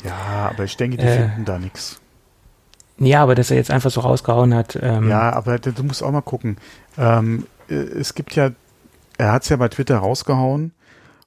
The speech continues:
Speaker 1: und, ähm, du musst auch mal überlegen, Twitter ist im Prinzip, oder sein Twitter-Account ist im Prinzip ein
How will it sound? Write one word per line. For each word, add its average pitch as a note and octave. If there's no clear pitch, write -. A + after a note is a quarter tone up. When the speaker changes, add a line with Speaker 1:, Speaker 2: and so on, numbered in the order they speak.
Speaker 1:
und, D#3+
ähm, B2
du A#2+
musst B2+
auch -
mal C3
überlegen, B2
Twitter C#3+
ist C#3
im C#3
Prinzip, C3
oder A2+
sein G#2+
Twitter-Account A2+
ist A#2+
im B2+
Prinzip A#2
ein A2+